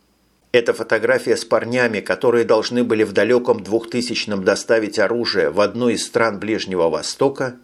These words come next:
и пропали. Да, если бы они с Грановским тогда сообщили родственникам хотя бы о том, куда полетели парни. А они сделали вид, что не знают. И, как не раз упрекал Грановский, вообще цинично заявили,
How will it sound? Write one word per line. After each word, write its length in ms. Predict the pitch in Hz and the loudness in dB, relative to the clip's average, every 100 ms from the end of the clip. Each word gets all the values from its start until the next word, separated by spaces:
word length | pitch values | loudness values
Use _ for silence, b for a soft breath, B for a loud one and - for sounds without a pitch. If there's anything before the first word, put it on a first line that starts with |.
| _ | _
и 80 | 117 | -6
пропали. 680 | 117 117 101 - 87 76 - _ _ _ _ _ _ _ | -2 -2 0 0 -2 -2 -16 _ _ _ _ _ _ _
Да, 400 | 104 113 135 135 127 | 2 4 4 0 -6
если 400 | 101 101 135 156 | -2 0 0 0
бы 160 | 143 151 | 2 2
они 200 | 135 147 | 2 -4
с 60 | |
Грановским 600 | 123 135 123 135 - 135 123 | 0 0 2 0 -2 -6 0
тогда 320 | 127 117 120 | 2 4 2
сообщили 600 | 120 120 113 - 127 117 | 2 -2 -2 -4 2 2
родственникам 760 | 110 120 - 113 107 101 95 | 2 0 -2 -4 -4 -2 -2
хотя 380 | 87 - - 117 | 0 -4 2 2
бы 120 | 117 | 4
о 40 | 107 | 0
том, 240 | 117 117 | 0 -2
куда 400 | 117 113 - 123 | -2 -4 2 0
полетели 580 | 147 143 117 - 113 98 | 2 -2 -2 0 0 0
парни. 600 | - 92 85 85 80 - _ _ _ _ _ | -2 -2 -2 -8 -12 -14 _ _ _ _ _
А 160 | - 98 | 0 2
они 220 | 120 185 | 2 -2
сделали 400 | 131 170 170 165 | 2 4 4 2
вид, 200 | 143 160 | 0 -2
что 180 | - 156 | 0 0
не 120 | 160 | 0
знают. 680 | 117 120 107 95 85 - - _ _ _ | 0 0 2 2 0 -8 -20 _ _ _
И, 80 | 117 | 0
как 280 | 104 131 - | 4 2 2
не 100 | 123 | 0
раз 240 | 123 120 123 | 2 0 -4
упрекал 460 | - 113 123 113 | -4 0 2 2
Грановский, 680 | 107 104 113 143 - - 80 | 2 0 0 -4 -6 -8 -4
вообще 500 | 90 107 95 - 160 | 2 2 0 -4 -4
цинично 520 | 156 131 135 139 120 | -2 -2 -2 -4 -4
заявили, 760 | 104 92 104 95 139 135 82 | -4 -2 -2 0 2 2 0